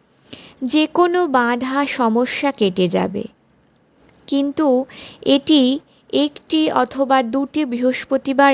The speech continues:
নয়, প্রতিটি বৃহস্পতিবার এটি পালন করতে হবে নিয়ম করে, তবেই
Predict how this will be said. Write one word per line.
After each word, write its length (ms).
নয়, 320
প্রতিটি 600
বৃহস্পতিবার 1000
এটি 320
পালন 400
করতে 420
হবে 280
নিয়ম 300
করে, 300
তবেই 400